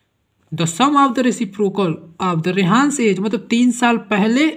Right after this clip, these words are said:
और पाँच साल बाद का जो सम है वो वन upon थ्री है, तो प्रेजेंट में कितने साल का है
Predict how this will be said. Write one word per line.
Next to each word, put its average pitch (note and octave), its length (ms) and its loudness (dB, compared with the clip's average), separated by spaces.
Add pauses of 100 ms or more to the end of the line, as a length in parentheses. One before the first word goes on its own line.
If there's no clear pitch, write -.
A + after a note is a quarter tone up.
(180)
और A3 100 0
पाँच A#3 360 0
साल A#3 220 -2 (140)
बाद A3+ 460 2
का A3+ 120 0
जो A3+ 140 0
सम B3+ 340 0
है E3 140 0
वो F#3 360 0
वन A3 260 2
upon B3+ 400 0
थ्री D4+ 160 6
है, F3 200 0 (840)
तो A3+ 100 2
प्रेजेंट A3+ 540 -2
में C4+ 180 -2
कितने C#4+ 400 0
साल A3+ 280 0
का G3+ 180 -2
है G3+ 140 2